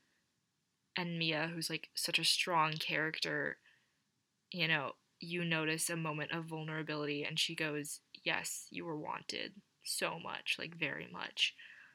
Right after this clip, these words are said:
Um, versus, like, with Missus Richardson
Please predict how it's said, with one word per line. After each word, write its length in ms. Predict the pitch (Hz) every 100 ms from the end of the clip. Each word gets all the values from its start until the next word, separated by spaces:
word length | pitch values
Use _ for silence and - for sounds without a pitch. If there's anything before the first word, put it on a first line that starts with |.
| _ -
Um, 540 | 175 160 160 - 180 - _ _ _ _ _ _ _ - 180
versus, 460 | 180 170 - 170
like, 320 | 170 - - _ _ _
with 260 | 185 170 156 _ _ _ -
Missus 340 | 170 - 170
Richardson 640 | 165 165 160 - 160 156